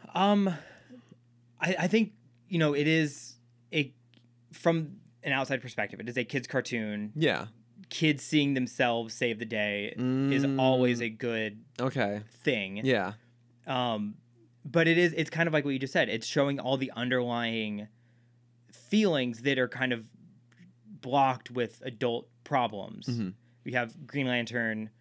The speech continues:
Speaker 1: showing off his creative side, his nerdy side. You have, um, Wonder Woman and Batman having their kind of romance shining through,
Speaker 2: Mm-hmm.
Speaker 1: uh, which, you know,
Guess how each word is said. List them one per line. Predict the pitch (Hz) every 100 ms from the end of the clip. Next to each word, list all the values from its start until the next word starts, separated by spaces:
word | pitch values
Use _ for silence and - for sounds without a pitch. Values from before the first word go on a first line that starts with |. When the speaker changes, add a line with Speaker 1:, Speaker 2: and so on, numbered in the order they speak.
| _ _ _ -
Speaker 1:
showing | 151 135
off | 120 117
his | 120
creative | - 117 107
side, | - 104 101
his | 110
nerdy | 113 107 101
side. | 110 104
You | 101
have, | 107 107 104 _ _ _ _ -
um, | 123 113 104 107 -
Wonder | 139 131 131 123
Woman | 120 117 117 -
and | 120 113 107 107 -
Batman | 123 117 107 113 107
having | 107 110 107 107
their | 104 104 101 104 -
kind | 113
of | 104 -
romance | 123 127 147 139 104 101 - _ -
shining | - 135 107 95 101
through, | 110 92
Speaker 2:
Mm-hmm. | 139 123 107 104 _ _ _ 117
Speaker 1:
uh, | 110 104
which, | - 117 110 - - _ _
you | 160
know, | 123